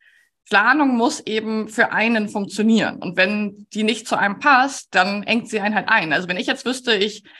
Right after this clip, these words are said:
nehme jetzt eine Folge auf für in sechs Monaten, aber ich will eigentlich gerade erzählen, was gerade irgendwie aktuell ist,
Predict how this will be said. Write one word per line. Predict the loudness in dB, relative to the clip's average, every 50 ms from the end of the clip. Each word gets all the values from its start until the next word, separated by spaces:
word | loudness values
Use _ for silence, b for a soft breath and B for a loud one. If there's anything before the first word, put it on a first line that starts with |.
| B B B
nehme | B 4 4 6 4
jetzt | 4 2 -2
eine | -4 -4
Folge | 0 0 2 2 2 2 2 2
auf | 4 2 2 2 -2 -10
für | -8 -2 -2 -2
in | 0 0 -2 0
sechs | 0 0 -2 -2 -2 0
Monaten, | 2 4 6 6 6 6 4 2 -4 -10 -8 -8 -6 -4
aber | 0 0 2 2
ich | 2 0 0 -2
will | -2 -2
eigentlich | -2 -4 -4 -6 0
gerade | 0 2 2
erzählen, | 2 -2 -2 -4 -2 0 0 0
was | -2 -4 -6 -8
gerade | -2 2 4 4 4 2 0
irgendwie | -2 -4 -6 -6 -6 -8
aktuell | -8 -8 -8 -6 -2 0 2 2 2
ist, | 2 0 -2 -2 -4 -4 -6 -12 -16